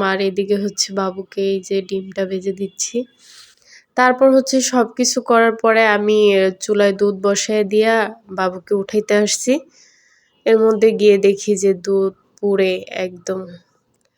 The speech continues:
শেষ অবস্থা, চুলা টুলা। কি আর করার, খেয়াল ছিল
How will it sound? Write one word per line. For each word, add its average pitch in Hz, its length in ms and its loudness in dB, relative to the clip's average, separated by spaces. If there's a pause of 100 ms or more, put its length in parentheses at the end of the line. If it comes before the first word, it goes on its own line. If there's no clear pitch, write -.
(640)
শেষ 208 480 -2
অবস্থা, 202 480 -4
চুলা 202 340 -2
টুলা। 202 320 -4 (1300)
কি - 180 0
আর 214 180 4
করার, 202 380 0
খেয়াল 208 320 0
ছিল 202 260 -2